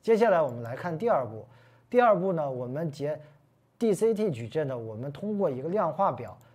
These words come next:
生成了所谓的量化后的D C T系数矩阵。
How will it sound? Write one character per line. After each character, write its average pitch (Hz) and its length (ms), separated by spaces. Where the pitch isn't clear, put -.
生 220 300
成 127 220
了 143 200
所 135 220
谓 175 160
的 143 120
量 196 220
化 190 220
后 156 240
的 113 160
D 170 160
C 143 220
T 139 300
系 170 240
数 131 200
矩 104 160
阵。 104 180